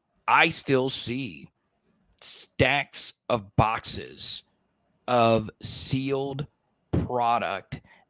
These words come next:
at Walmart. It used to not be like that, but the prices of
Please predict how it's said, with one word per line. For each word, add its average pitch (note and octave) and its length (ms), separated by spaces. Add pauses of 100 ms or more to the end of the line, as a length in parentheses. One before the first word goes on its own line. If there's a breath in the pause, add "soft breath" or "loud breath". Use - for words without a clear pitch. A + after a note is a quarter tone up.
(140)
at A2 400 (460 soft breath)
Walmart. G2 720 (160)
It G#2+ 80
used A2+ 300
to D3+ 60
not C#3+ 220
be F3 160
like G#2+ 320
that, F#2+ 320
but - 140
the A#2 60
prices C3 800 (100)
of A2 160